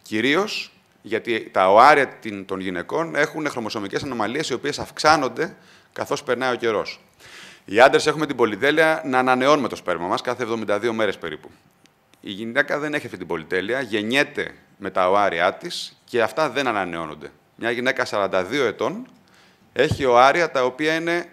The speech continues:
μεγαλύτερης ηλικίας από αυτήν, σαράντα δύο και κάτι, γιατί έχουν δημιουργηθεί όταν ακόμα εκείνη ήταν έμβριο, στη μύτια της μαμάς της.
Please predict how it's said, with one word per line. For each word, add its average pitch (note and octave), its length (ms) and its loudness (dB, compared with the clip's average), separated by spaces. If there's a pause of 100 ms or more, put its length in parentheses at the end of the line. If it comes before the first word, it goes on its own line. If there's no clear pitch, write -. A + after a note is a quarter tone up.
(100)
μεγαλύτερης A#2+ 720 0
ηλικίας F2+ 400 -6
από E2 140 -4
αυτήν, C3+ 360 -8
σαράντα G2 380 -2
δύο G2+ 160 -4
και E2 100 -8
κάτι, E3 340 0
γιατί B2+ 220 -6
έχουν D3+ 160 -8
δημιουργηθεί B2+ 540 -8
όταν D3+ 260 -4
ακόμα C#3+ 320 -4
εκείνη D#3+ 260 -8
ήταν D#3 220 -6
έμβριο, F2+ 280 -6
στη - 120 -12
μύτια B2+ 180 -8
της - 100 -10
μαμάς A#2+ 300 -8
της. - 180 -18